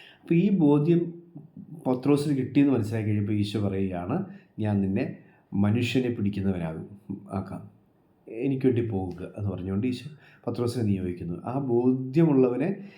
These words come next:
പത്രോ-, ആ ബോധ്യ-, ബോധ്യമുള്ള പത്രോസിനെ ഈശോ തൻ്റെ സംഘത്തിൻ്റെ നേതാവാക്കി മാറ്റി. ഇതാണ് നമ്മൾ മനസ്സിലാക്കേണ്ടത്. നമ്മൾ എന്തായാലും ഈ സുവിശേഷ ഭാഗത്തേക്ക് കടന്നു വരാം.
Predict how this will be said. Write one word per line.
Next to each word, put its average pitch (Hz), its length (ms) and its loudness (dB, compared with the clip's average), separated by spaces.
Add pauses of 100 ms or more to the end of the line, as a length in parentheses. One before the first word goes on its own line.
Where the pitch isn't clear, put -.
(300)
പത്രോ-, 127 520 -2
ആ 135 100 0
ബോധ്യ-, 135 380 0
ബോധ്യമുള്ള 143 600 4
പത്രോസിനെ 147 760 0 (220)
ഈശോ 156 520 2
തൻ്റെ 127 300 0 (340)
സംഘത്തിൻ്റെ 139 640 2
നേതാവാക്കി 139 600 4
മാറ്റി. 95 240 -2
ഇതാണ് 120 300 -2
നമ്മൾ 113 140 0
മനസ്സിലാക്കേണ്ടത്. 90 560 -4
നമ്മൾ - 760 -6
എന്തായാലും 120 260 2
ഈ 120 160 2
സുവിശേഷ 120 420 -2
ഭാഗത്തേക്ക് 123 320 0
കടന്നു 120 160 0
വരാം. 123 200 0